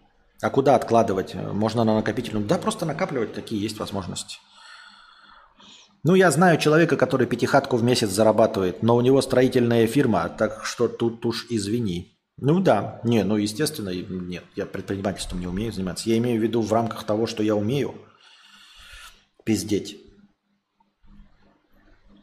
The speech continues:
Как бы по всем параметрам, кроме количества зрителей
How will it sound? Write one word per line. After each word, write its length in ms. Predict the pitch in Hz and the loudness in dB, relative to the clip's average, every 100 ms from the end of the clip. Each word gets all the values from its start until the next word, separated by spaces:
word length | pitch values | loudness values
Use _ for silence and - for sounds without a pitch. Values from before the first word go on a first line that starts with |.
| - | -4
Как 160 | 135 | -4
бы 80 | 117 | 0
по 120 | 143 | 0
всем 240 | 139 220 202 | 2 2 2
параметрам, 500 | 165 190 170 131 110 | 2 2 0 -2 -2
кроме 340 | 123 135 123 | -2 0 -2
количества 560 | - 123 147 127 - 107 | 0 2 2 0 -2 -2
зрителей 500 | 104 131 120 92 | 0 0 -2 -4